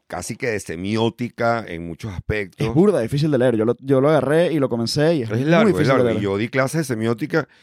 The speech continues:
Speaker 1: y lo he podido leer, pero, pero, ojo, yo digo, esto no es para todo el mundo. Y además ahí es donde tú te das cuenta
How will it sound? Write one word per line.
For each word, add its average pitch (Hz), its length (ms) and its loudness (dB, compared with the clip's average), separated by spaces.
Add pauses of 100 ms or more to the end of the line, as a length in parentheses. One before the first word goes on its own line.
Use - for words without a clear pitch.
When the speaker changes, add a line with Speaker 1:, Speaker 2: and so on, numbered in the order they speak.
(120)
Speaker 1:
y - 100 -8
lo 95 80 0
he - 20 -12
podido 143 260 4
leer, 139 300 4
pero, 107 360 -2 (120)
pero, 80 260 -6
ojo, 104 180 0
yo 80 120 -2
digo, 80 340 -4
esto - 240 -16
no 85 60 -10
es 92 40 -8
para 104 200 -4
todo 85 120 -4
el 98 60 0
mundo. 143 240 4
Y 131 80 2
además 113 300 4
ahí 139 120 4
es 131 60 2
donde 131 240 0
tú 104 120 -8
te 127 100 -2
das 127 100 -2
cuenta 98 460 -2